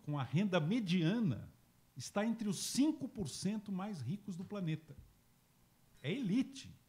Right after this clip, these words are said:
financeira, social. Ele se sente um loser, um derrotado.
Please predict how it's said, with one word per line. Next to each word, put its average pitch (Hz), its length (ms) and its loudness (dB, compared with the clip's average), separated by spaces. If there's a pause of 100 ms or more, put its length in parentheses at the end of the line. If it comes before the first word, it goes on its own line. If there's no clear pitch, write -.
(400)
financeira, 190 640 -6 (460)
social. 175 520 -10 (1500)
Ele 190 180 0
se 190 160 -6
sente 185 480 -4
um 220 100 -2
loser, 180 480 4 (600)
um 151 120 0
derrotado. 208 720 -2